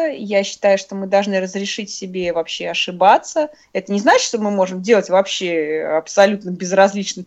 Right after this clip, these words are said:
чего и вести себя безответственно. Нет, ну, если мы что-то сделаем не так, ну, мы поправим.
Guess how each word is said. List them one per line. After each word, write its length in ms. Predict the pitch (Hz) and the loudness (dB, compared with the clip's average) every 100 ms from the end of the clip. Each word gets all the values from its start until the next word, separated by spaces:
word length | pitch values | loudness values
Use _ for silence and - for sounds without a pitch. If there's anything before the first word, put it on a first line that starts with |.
| _ | _
чего 540 | - 220 185 170 160 - _ - _ - | -6 -4 -4 -2 -4 -6 _ -20 _ -8
и 280 | 214 208 | -2 -2
вести 300 | 190 214 - | 0 -2 -4
себя 180 | 214 185 | -2 0
безответственно. 800 | 180 190 202 202 190 185 - 160 156 | 0 2 2 2 -4 -4 -12 -14 -12
Нет, 580 | 175 190 381 349 165 - | -4 -2 0 0 -2 -4
ну, 320 | 165 170 160 - - | -10 -8 -10 -12 -6
если 260 | - 214 240 | 0 0 2
мы 100 | 254 | 2
что-то 400 | 269 320 311 269 | 2 2 2 0
сделаем 440 | 247 233 294 277 277 | -2 4 6 6 4
не 100 | 294 | 4
так, 340 | 453 523 523 | 6 6 4
ну, 200 | 202 196 | 0 0
мы 160 | 180 170 | -2 -2
поправим. 580 | 165 165 175 339 403 | -2 2 4 4 2